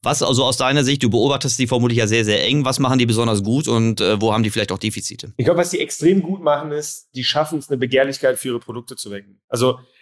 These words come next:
Speaker 2: das, das bedarf ja wirklich an extrem viel Skill und, und Feingefühligkeit, bei jemandem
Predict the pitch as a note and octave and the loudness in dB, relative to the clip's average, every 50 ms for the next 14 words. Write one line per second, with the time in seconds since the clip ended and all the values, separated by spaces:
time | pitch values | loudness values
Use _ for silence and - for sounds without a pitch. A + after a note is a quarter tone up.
0 | _ _ - A#2+ - - _ _ _ _ _ - C#3+ C3 C3 B2 - C#3+ B2+ C3+ | _ _ -2 -2 -2 -4 _ _ _ _ _ -18 -8 -8 -8 -6 -4 0 0 0
1 | D3 D#3+ E3+ C#3+ B2 D3 D3 D3+ C#3 C#3 - B2+ B2 - - - - C#3+ C#3+ D#3 | 2 0 0 -4 -4 -6 -8 -8 -12 -10 -6 -8 -6 -6 -8 -10 -4 0 2 2
2 | E3 E3+ D#3 - - D3+ D3+ D3 - - - C#3+ C#3 C#3+ D3 C#3+ C3 B2+ B2 B2+ | 2 2 -2 -4 -4 -4 -4 -4 -4 -6 -2 -2 0 0 2 0 0 -2 -4 -6
3 | B2+ A#2+ - C3 B2 A#2+ A2 - - C3+ C#3+ D#3 D3+ C3+ - - B2 A#2+ A#2 - | -10 -12 -14 -14 -14 -12 -12 -4 -2 0 0 2 0 -2 -6 -8 -8 -8 -8 -10
4 | - - A#2 A#2 B2+ C#3 - - _ _ _ _ _ _ _ _ _ B2+ B2 B2 | -4 0 0 2 2 0 -4 -10 _ _ _ _ _ _ _ _ _ 0 2 2
5 | B2 B2 B2 B2 B2 A#2+ A#2+ G#2 A2 C3+ D3 D3 D3 D3 - - C3+ C3 C3 _ | 2 2 2 2 0 -2 -4 -8 -6 -2 -2 -2 -2 -2 -12 -20 -20 -20 -20 _
6 | _ | _